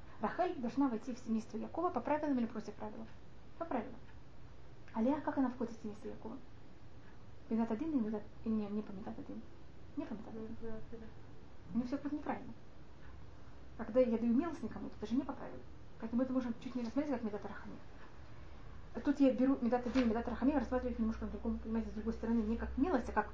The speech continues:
Speaker 1: правило и неправило. Эм, вы помните, может быть, что когда Всевышний взял и сотворил мир,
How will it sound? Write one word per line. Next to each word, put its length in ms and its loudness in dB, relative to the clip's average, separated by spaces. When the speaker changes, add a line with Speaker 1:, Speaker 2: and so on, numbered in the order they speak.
Speaker 1:
правило 320 6
и 160 4
неправило. 560 4
Эм, 220 -2
вы 140 -2
помните, 360 6
может 120 2
быть, 100 0
что 120 -4
когда 180 0
Всевышний 540 0
взял 220 0
и 40 0
сотворил 340 -4
мир, 220 2